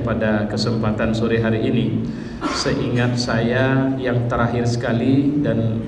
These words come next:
eh, saya memberi tausiah dalam peringatan juga. Kalau tidak silap itu Isra Mi'raj waktu itu. Alhamdulillah kita bertemu dan kali ini saya sebenarnya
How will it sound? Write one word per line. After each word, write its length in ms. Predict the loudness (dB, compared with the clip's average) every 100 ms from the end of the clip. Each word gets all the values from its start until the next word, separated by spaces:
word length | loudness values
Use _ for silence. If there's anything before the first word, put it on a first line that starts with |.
| -6
eh, 160 | -4 -2
saya 400 | -2 0 2 2
memberi 400 | 2 2 2 0
tausiah 400 | 2 2 2 2
dalam 320 | 2 2 2
peringatan 560 | 2 2 2 2 2 2
juga. 340 | 2 2 2 0 -4 -6 -8 -10 -10 -10 -12 -12 -14 -14 -8
Kalau 320 | -4 -2 0
tidak 240 | 0 -2 -2
silap 400 | 0 0 0 0
itu 160 | -2 -2
Isra 320 | -2 0 0
Mi'raj 400 | 0 -2 -2 0 0 -2
waktu 200 | -2 -2 -2
itu. 160 | -2 -4 -6 -10 -12 -12 -14 -14 -14 -14 -12 -12 -8
Alhamdulillah 640 | -4 -2 0 0 2 2
kita 240 | 2 0 0
bertemu 720 | 0 0 2 2 0 0 2
dan 180 | 2 2 0 -2 -4 -4 -2
kali 400 | -2 0 0 2
ini 160 | 2 2 2 2 0 -2 -6 -10 -12 -14 -14 -14 -12
saya 640 | -4 0 2 4 4 2 2 2 0 -2
sebenarnya 880 | -4 -2 0 0 0 0 0 2 0